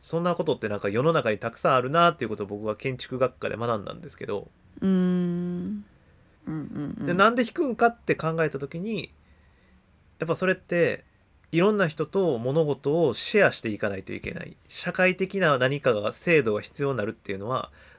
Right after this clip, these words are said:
Speaker 1: どんどん物事が大きくなっていったり拡大していった時に、いろんな人と共有しないといけなくなるからそういうことを、になっていくんだなってことをすごく思うんですよね。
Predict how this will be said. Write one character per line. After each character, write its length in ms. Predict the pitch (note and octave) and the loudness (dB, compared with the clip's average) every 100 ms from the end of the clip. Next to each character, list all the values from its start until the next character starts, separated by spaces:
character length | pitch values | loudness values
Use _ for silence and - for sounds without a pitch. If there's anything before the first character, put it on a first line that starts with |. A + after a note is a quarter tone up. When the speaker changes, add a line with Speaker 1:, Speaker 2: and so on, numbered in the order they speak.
| C3 | -2
Speaker 1:
ど 160 | G3 | 2
ん 40 | F3+ | 4
ど 120 | B2 | 4
ん 40 | |
物 220 | A2+ C#3+ | 4 2
事 220 | F3 B2+ G2+ | 2 2 0
が 240 | G#2 - | -2 2
大 180 | F#3+ A3+ | 4 4
き 160 | A#3 | 0
く 80 | F#3+ | -4
な 120 | A2 | -4
っ 20 | G2 | -6
て 160 | - | -10
い 20 | |
っ 40 | G2+ | -8
た 120 | G2+ | -6
り 80 | G2 | -6
拡 240 | - A2 | -6 0
大 160 | G#2 - | 0 0
し 80 | - | -2
て 100 | F#2+ | -6
い 40 | |
っ 40 | |
た 140 | F#3+ - | -6 -6
時 200 | - A2+ | -6 -6
に、 260 | C3 - _ - - - | -8 -8 _ -20 -18 -4
い 80 | F3 | 0
ろ 120 | B3 | 2
ん 20 | |
な 80 | A3 | 2
人 160 | - | 0
と 100 | - | -2
共 280 | D3+ - C4+ | -2 2 2
有 120 | C4 A#3+ | 4 2
し 140 | B3+ | 2
な 80 | G#3 | 2
い 60 | |
と 80 | D3 | 2
い 60 | C3 | 2
け 80 | C#3+ | 2
な 100 | C3+ | 0
く 80 | |
な 80 | A#2+ | 0
る 80 | A2 | 0
か 80 | A2 | -2
ら 80 | G2+ | -2
そ 140 | B2+ | -2
う 20 | |
い 40 | A#2+ | -2
う 60 | |
こ 120 | A2+ | -4
と 100 | A2 | -6
を、 340 | G2 G#2 A#2 - | -6 -4 -4 -6
に 180 | A#2 A#2 | -6 -6
な 100 | G#2+ | -6
っ 20 | |
て 140 | - A2+ | -4 -6
い 80 | |
く 80 | A2+ | -4
ん 60 | A#2 | -6
だ 80 | G#2+ | -2
な 120 | E3 | -2
っ 60 | |
て 80 | - | -2
こ 80 | A2 | -6
と 80 | - | -6
を 20 | |
す 120 | - | -8
ご 100 | A2+ | -8
く 120 | A2 | -6
思 180 | G#2 A#2+ | -4 -2
う 60 | G2+ | -4
ん 20 | |
で 60 | F#2+ | -6
す 100 | - | -12
よ 80 | B2 | -8
ね。 160 | D3 | -10